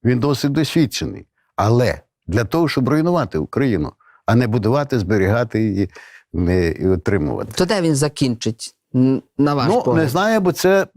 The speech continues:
Speaker 1: м, в першу чергу залежить від нього. Йому було б найкраще схаменутися і легко зіскочити з
Speaker 2: Піти у
Speaker 1: цієї
Speaker 2: відставку?
Speaker 1: голки, на яку його посадили.
Speaker 2: Достроково?
Speaker 1: Е,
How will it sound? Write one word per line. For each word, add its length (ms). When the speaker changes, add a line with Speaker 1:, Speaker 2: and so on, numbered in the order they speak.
Speaker 1:
м, 140
в 40
першу 360
чергу 400
залежить 540
від 100
нього. 520
Йому 280
було 240
б 60
найкраще 840
схаменутися 1000
і 180
легко 580
зіскочити 720
з 80
Speaker 2:
Піти 140
у 40
Speaker 1:
цієї 160
Speaker 2:
відставку? 220
Speaker 1:
голки, 220
на 140
яку 320
його 220
посадили. 680
Speaker 2:
Достроково? 680
Speaker 1:
Е, 240